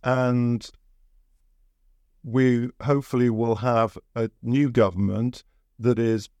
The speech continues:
pretty unified in terms of its political program, one strand of which will be,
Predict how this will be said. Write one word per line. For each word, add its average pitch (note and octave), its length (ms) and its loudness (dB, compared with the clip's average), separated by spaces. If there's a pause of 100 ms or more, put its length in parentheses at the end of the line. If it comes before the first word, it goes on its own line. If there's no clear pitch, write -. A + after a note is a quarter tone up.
(220)
pretty C3 400 -2
unified A2 840 -2 (140)
in A2 240 -2
terms A#2 320 0
of G#2 80 -4
its - 160 -4
political A2 560 -4
program, A2 680 -2 (500)
one C3+ 320 2
strand A2+ 420 -2
of G2 140 -4
which A2+ 240 -2
will B2+ 360 2
be, A2 420 -6